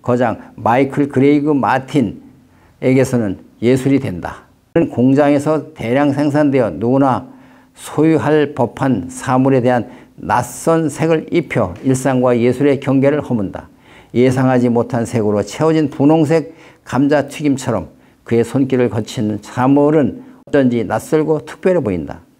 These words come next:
아일랜드 출신인 크레이드 마틴은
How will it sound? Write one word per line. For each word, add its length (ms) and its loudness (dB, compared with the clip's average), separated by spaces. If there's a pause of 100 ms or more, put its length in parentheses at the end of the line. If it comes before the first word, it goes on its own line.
(280)
아일랜드 480 2
출신인 760 -2 (960)
크레이드 680 0 (280)
마틴은 580 -2